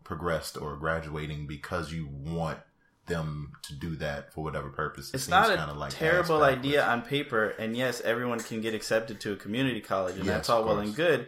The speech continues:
Speaker 1: Yeah.
Speaker 2: But the issue is not so much people finishing high school and not doing anything. It's, like, people finishing high school or people finishing grammar school. Like,
Speaker 1: Yeah.
Speaker 2: that's a, a, a problem that's,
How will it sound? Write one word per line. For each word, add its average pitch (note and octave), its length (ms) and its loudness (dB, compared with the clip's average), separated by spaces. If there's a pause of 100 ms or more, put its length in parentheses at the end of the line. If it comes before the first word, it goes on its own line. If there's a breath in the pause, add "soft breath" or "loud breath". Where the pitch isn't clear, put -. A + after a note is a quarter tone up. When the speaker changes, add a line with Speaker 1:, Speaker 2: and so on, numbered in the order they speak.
Speaker 1:
Yeah. E2 180 -4 (100)
Speaker 2:
But C3 200 4
the C3+ 160 2
issue F#3 240 2
is C3 160 0
not C#3+ 560 6
so B2+ 200 0
much A#2+ 360 2
people C3+ 320 -2
finishing B2 460 -2
high B2 160 0
school B2+ 180 -2
and A#2 80 2
not A2 160 0
doing C#3 220 2
anything. A2+ 340 -2
It's, G#2+ 240 -4
like, G#2+ 240 0 (500)
people C3+ 320 0
finishing B2 540 0
high C3 160 2
school G#2+ 340 -4
or F#2+ 80 -2
people A#2+ 300 -8
finishing A2 560 -6
grammar A2 340 2
school. F2 340 -8
Like, F2 340 -4 (240)
Speaker 1:
Yeah. E2+ 100 -2
Speaker 2:
that's C#3 580 6
a, - 160 -4 (160)
a, F#2+ 140 0 (220)
a - 40 -2
problem A2+ 460 6
that's, G#2 480 -2